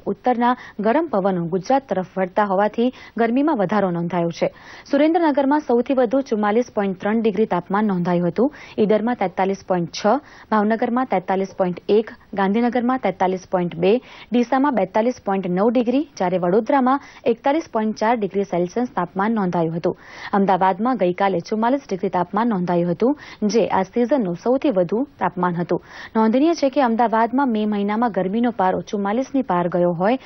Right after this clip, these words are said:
તેવું દસ વર્ષમાં પાંચમી વખત બન્યું છે. નજીકના દિવસોમાં તાપમાન પિસ્તાલીસ ડિગ્રી પાર કરે તેવી શક્યતા પણ નકારી શકાતી નથી. આગામી દિવસોમાં સૌરાષ્ટ્ર, કચ્છ, દક્ષિણ ગુજરાતમાં ગરમીનો પારો એકતાલીસ થી ચુમ્માલીસ ડિગ્રી વચ્ચે રહેશે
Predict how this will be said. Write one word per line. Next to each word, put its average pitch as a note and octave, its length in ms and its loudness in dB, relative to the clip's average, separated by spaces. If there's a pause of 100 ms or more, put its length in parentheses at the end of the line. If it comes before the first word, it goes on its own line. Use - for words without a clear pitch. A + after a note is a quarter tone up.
(200)
તેવું A3+ 220 2
દસ A#3+ 260 0
વર્ષમાં F#3+ 440 -2
પાંચમી F#3+ 360 -2
વખત F3+ 280 -2
બન્યું E3 380 -2
છે. F#3+ 80 0 (440)
નજીકના G3 380 0
દિવસોમાં F#3+ 520 0
તાપમાન F3+ 440 -2
પિસ્તાલીસ A3+ 480 -2
ડિગ્રી F3+ 280 -4
પાર F#3 260 2
કરે A3 240 -2
તેવી F3 340 -6
શક્યતા A#3 360 0
પણ G#3 260 0 (240)
નકારી G3+ 420 0
શકાતી F3 400 -2
નથી. F3 240 -4 (280)
આગામી F3+ 440 0
દિવસોમાં F#3+ 560 0
સૌરાષ્ટ્ર, A3+ 540 0 (220)
કચ્છ, A3+ 440 -2
દક્ષિણ F#3 360 -4
ગુજરાતમાં G#3+ 580 0 (240)
ગરમીનો B3+ 400 2
પારો G#3 420 0
એકતાલીસ A#3 460 -4
થી G3 200 -4
ચુમ્માલીસ G3 380 0
ડિગ્રી F3 320 -4
વચ્ચે F3 320 -2
રહેશે A3+ 340 0